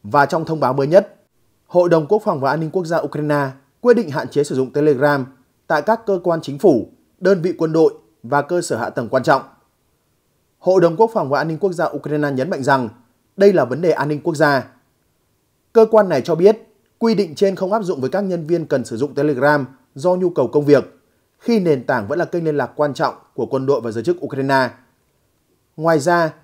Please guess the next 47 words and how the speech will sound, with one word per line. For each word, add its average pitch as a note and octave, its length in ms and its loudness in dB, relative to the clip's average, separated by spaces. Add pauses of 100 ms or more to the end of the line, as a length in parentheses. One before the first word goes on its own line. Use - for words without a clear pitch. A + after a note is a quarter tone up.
(100)
ông F3+ 180 -2
Andriy E3 420 0
Kovalenko, D3+ 580 0 (600)
người E3 200 4
đứng E3 120 4
đầu G3 160 6
Trung F#3 180 -4
tâm F#3 180 0
Phòng C#3 200 -2
chống C3+ 200 -4
tin F3+ 160 0
sai D3 200 0
lệch C#3 140 6 (460)
của C#3+ 140 4
Hội D#3 140 4
đồng D3 160 2
Quốc F#3+ 160 -4
phòng D3 160 0
và B2+ 100 -2
An C#3+ 100 -2
ninh D3 120 -6
Quốc F3+ 160 -2
gia D3+ 120 -2
Ukraine C#3+ 560 -2
cũng D#3 140 -6
xác F#3+ 120 -2
nhận, E3 220 4 (520)
hạn D#3+ 260 -2
chế E3+ 240 4
chỉ E3 160 -4
có C3 100 0
hiệu F#3 180 0
lực C3+ 200 0
với C3 100 -2
thiết G#3+ 120 -4
bị F#3+ 180 -2
của B2 100 -4
chính C3 160 -8
phủ, C#3+ 320 4 (380)
không G3+ 260 2
áp G3+ 160 0
dụng D#3 220 -6
với C3 100 -2
điện D3+ 120 -2
thoại A2+ 140 -4
cá B2+ 120 -2
nhân. D3 260 6